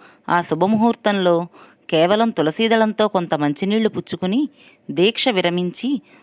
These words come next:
దూర్వాస ముని కోసం ఎదురుచూస్తూ కూర్చున్నాడు. ఇది శాస్త్రప్రకారం సమ్మతమే, కానీ స్నానం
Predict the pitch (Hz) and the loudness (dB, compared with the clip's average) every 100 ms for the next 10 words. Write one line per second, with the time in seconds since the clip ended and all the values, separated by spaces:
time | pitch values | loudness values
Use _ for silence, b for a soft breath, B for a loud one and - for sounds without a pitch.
0 | b - 180 208 254 254 208 185 170 151 | b 2 2 4 0 0 -2 0 -2 0
1 | 233 208 180 - - - 240 190 - 156 | 0 0 0 -2 -4 -4 -6 -6 -8 -6
2 | 139 131 127 - _ _ _ _ b b | -4 -4 -6 -12 _ _ _ _ b b
3 | _ _ _ 180 165 185 247 160 165 - | _ _ _ -8 -2 -2 0 0 0 -2
4 | 220 220 - 214 220 220 170 156 165 156 | -2 -2 0 0 0 -2 0 0 -2 -2
5 | 123 - - 147 151 254 359 B B - | -2 -6 -2 0 2 0 -4 B B -14
6 | - 160 202 285 | -2 0 2 2